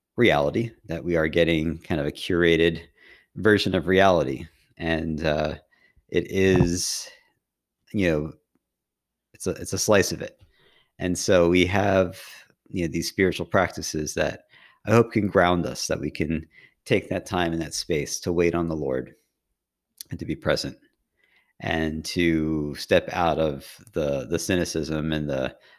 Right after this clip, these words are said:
the worry and the desire for, uh, control or,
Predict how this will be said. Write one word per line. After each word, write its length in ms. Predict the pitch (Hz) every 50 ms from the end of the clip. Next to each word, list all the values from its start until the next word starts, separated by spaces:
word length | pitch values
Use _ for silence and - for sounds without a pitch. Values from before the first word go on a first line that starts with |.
| _ _ _
the 100 | 87 87
worry 520 | 82 87 90 85 82 82 80 80 82 82
and 140 | 80 73 78
the 180 | 73 69 69 67
desire 540 | - - 80 - - 80 78 76 76 80 76
for, 460 | - - 80 76 73 73 - - _ _ _ _ _ _ _ _ _ -
uh, 120 | - 57 60
control 680 | - - 92 85 - - 107 98 92 90 87 85 87
or, 240 | 85 76 71 69 64